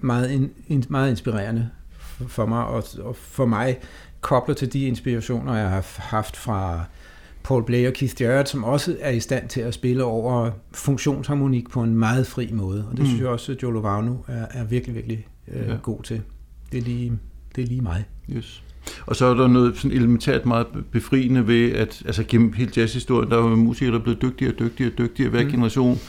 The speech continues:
Speaker 2: Øh, og der var simpelthen så mange saxofonister på det tidspunkt, der kunne så utrolig meget, og var så
Speaker 1: Mm.
Speaker 2: ekvilibristiske og spillede så hurtigt. Og så er det enormt dejligt med en, som i den grad dyrker luft og ro og klang og, og
Speaker 1: Ja.
Speaker 2: pauser.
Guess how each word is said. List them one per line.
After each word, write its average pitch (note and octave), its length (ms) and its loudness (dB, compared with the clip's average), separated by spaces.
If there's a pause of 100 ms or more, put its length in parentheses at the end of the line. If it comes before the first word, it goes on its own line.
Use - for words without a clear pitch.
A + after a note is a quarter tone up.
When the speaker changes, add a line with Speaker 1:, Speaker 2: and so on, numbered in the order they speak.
(360)
Speaker 2:
Øh, B2 220 6
og A2+ 60 2
der B2 60 4
var A#2 100 6
simpelthen A#2+ 320 2
så B2 100 -2
mange A2 200 4
saxofonister A2+ 480 0
på - 120 -10
det A2+ 140 0
tidspunkt, A#2+ 380 -4
der - 60 -4
kunne B2 220 -4
så C3+ 80 -2
utrolig A#2+ 420 0
meget, A2 240 2
og G#2+ 60 -2
var A2+ 120 2
så B2+ 100 0
Speaker 1:
Mm. B2+ 80 2
Speaker 2:
ekvilibristiske - 760 -4
og G#2+ 40 -4
spillede A#2 340 -2
så A#2 120 -4
hurtigt. A2+ 400 0 (220)
Og A2+ 120 -2
så B2+ 100 0
er A#2+ 80 6
det A2 280 4
enormt A2+ 380 2
dejligt G#2 320 0
med G#2+ 160 2
en, - 100 -2
som G2+ 360 0 (420)
i - 100 -4
den A2+ 200 2
grad A2+ 200 0 (100)
dyrker A2+ 420 4 (520)
luft A2 280 0
og E2+ 180 -2
ro A2 260 2
og - 160 -6
klang - 460 -2
og, G2 320 -2
og G2 220 -2
Speaker 1:
Ja. A#2+ 80 0
Speaker 2:
pauser. F#2+ 360 0